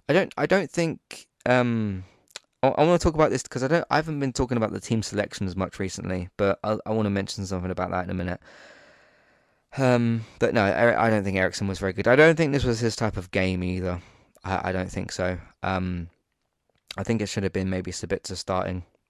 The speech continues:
but I'll, I'll talk about alternatives in a minute. Antony, um, thought Antony was one of our best players on the pitch. Should have scored one, if not two goals, though. I will give him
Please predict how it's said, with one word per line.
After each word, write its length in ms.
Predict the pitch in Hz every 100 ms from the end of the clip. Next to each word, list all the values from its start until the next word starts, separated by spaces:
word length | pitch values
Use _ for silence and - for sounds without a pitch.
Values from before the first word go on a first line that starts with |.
| -
but 200 | 101 95
I'll, 160 | 92 -
I'll 80 | 104
talk 180 | 113 95
about 220 | 98 92
alternatives 560 | 92 95 90 - 90
in 100 | 92
a 40 | 90
minute. 240 | 87 92 - - - - - -
Antony, 520 | 139 143 147 143 143
um, 420 | - 123 127 123
thought 200 | 117 127
Antony 260 | 123 117 117
was 120 | 110
one 120 | 110
of 80 | 107
our 100 | 107
best 200 | 104 104
players 200 | 113 104
on 80 | 104
the 80 | 101
pitch. 380 | 110 107 - -
Should 140 | - 123
have 100 | 107
scored 460 | - 113 110 104
one, 280 | 95 104 104
if 140 | 101 107
not 160 | 98
two 160 | - 98
goals, 360 | 104 98 95
though. 340 | 101 98 98 98 _ _ _ _ _ -
I 240 | - 98 98
will 180 | 95
give 260 | 92 95 90
him 540 | - 92 92 92 90